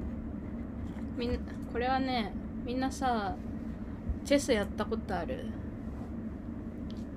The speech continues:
チェス。チェスやったことある？これは、なんかめっ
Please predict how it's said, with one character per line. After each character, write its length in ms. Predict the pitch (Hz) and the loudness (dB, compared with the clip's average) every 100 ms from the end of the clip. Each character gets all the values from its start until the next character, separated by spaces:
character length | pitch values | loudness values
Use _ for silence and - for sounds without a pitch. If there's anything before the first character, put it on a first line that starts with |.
| - - - | -4 -4 -4
チ 80 | |
ェ 40 | 175 | -2
ス。 200 | - - - - - - - - - - - - - - - - - - - - - - | -2 -4 -4 -6 -4 -4 -4 -6 -6 -6 -6 -6 -6 -4 -6 -6 -6 -6 -6 -6 -6 -6
チ 80 | - | -4
ェ 40 | - | -4
ス 140 | - | -2
や 80 | 175 | -4
っ 20 | |
た 120 | - | -4
こ 100 | 185 | -4
と 160 | 208 202 | -2 -2
あ 40 | |
る？ 180 | 190 - - | -4 -4 -2
こ 80 | 226 | 2
れ 80 | |
は、 320 | 240 240 208 - - - - - - - - | 6 6 6 2 -2 -4 -4 -6 -4 -4 -2
な 60 | - | 0
ん 20 | |
か 80 | 202 | 2
め 120 | |
っ 20 | 247 | 2